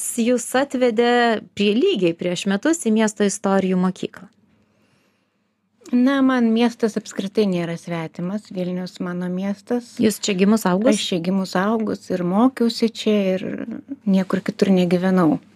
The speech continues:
Speaker 1: Mm.
Speaker 2: Tai yra mano miestas ir, mm, tiesiog lankiau ekskursijas, labai patiko Gabija,
Speaker 1: Nu,
Speaker 2: labai įdomi
Speaker 1: ačiū.
Speaker 2: gidė, galvojau, kas čia per mergaitė.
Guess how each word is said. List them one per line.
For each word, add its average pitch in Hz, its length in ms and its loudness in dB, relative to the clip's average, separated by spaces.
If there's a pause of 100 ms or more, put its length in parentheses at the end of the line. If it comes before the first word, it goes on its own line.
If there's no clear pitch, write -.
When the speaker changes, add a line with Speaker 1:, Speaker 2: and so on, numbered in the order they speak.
(240)
Speaker 1:
Mm. 196 180 0 (720)
Speaker 2:
Tai - 180 0
yra 180 160 4
mano 185 300 2
miestas 208 800 0
ir, 208 340 4 (1200)
mm, 202 540 -2 (220)
tiesiog 214 760 -4 (1400)
lankiau 208 440 4
ekskursijas, 214 920 -2 (1160)
labai 185 240 4
patiko 226 460 0
Gabija, 190 600 -2 (140)
Speaker 1:
Nu, 214 260 0
Speaker 2:
labai 226 240 4
įdomi 233 180 2
Speaker 1:
ačiū. 269 80 0
Speaker 2:
gidė, 202 460 2
galvojau, 220 360 2
kas 208 200 0
čia 254 180 0
per 247 220 0
mergaitė. 220 800 0